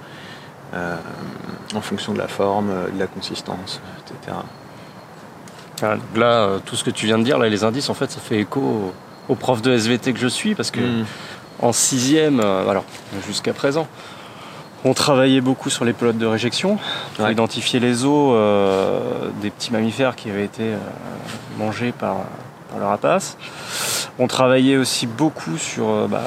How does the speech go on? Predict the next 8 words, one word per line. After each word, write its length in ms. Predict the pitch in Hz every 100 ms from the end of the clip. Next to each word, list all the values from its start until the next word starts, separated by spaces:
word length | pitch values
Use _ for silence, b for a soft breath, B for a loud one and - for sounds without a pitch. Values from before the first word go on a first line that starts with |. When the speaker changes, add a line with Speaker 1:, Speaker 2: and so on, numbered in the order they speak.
| - - - - 107 117 110
Speaker 2:
les 120 | 113
plumes, 420 | - - 185 180
par 180 | 131 107
exemple, 240 | 107 143 147
pour 80 | 110
identifier 480 | 104 104 - - 117
différentes 380 | 104 - 104 104
espèces. 480 | 107 - 180 -